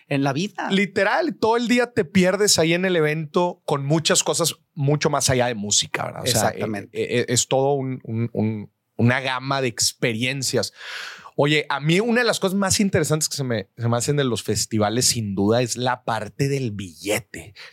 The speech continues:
Speaker 2: Te voy a decir algo.
Speaker 1: <laughs>
Speaker 2: Es impactante. Digo, no sé si es la gente con la que yo voy y que la gente, pues, sabe que va conmigo y quiere platicar de eso, güey.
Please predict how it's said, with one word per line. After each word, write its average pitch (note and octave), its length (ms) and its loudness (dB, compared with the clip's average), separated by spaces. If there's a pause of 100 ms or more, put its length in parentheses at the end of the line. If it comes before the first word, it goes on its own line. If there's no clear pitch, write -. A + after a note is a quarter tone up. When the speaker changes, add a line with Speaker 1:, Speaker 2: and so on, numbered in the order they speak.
Speaker 2:
Te F#3 80 2
voy D#4+ 160 2
a - 20 6
decir B3+ 240 4
algo. D3 320 0
Speaker 1:
<laughs> - 60 -20 (560)
Speaker 2:
Es F#3 220 2
impactante. A3+ 840 0
Digo, F3+ 320 0
no E3 300 2
sé B3+ 120 2
si F#3+ 160 4
es F#3 80 4
la A#3 140 2
gente G3 340 -2
con A3 140 2
la D#3+ 140 -2
que D3+ 120 0
yo E3+ 140 2
voy F#3 280 0
y F#3+ 160 -2
que F3+ 100 0
la D3+ 180 0
gente, D#3+ 380 -4
pues, F#3 220 0
sabe E3 280 2
que F#3 100 -2
va D#3 200 2
conmigo D#3 440 2
y C3+ 140 -8
quiere C#3 260 0
platicar B2+ 560 -2
de C3+ 100 2
eso, A#2 180 -4
güey. A2 160 -6